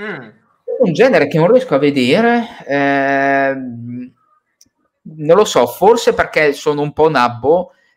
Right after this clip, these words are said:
Speaker 2: eh, quando c'è troppa competizione nei titoli, soprattutto quelli online, faccio un po' fatica a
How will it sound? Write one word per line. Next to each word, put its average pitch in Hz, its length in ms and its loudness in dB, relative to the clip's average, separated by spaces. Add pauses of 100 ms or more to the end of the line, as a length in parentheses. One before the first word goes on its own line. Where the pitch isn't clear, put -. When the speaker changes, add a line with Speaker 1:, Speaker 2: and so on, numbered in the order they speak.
Speaker 2:
eh, 120 320 0
quando 190 240 -2
c'è 190 180 -2
troppa 151 1000 2
competizione 156 720 -6
nei 147 200 -6
titoli, 165 360 -6
soprattutto 151 480 -8
quelli 147 220 0
online, 151 340 -4
faccio 156 280 -4
un 143 60 -8
po' 143 120 -2
fatica 131 720 -2 (360)
a 107 480 -2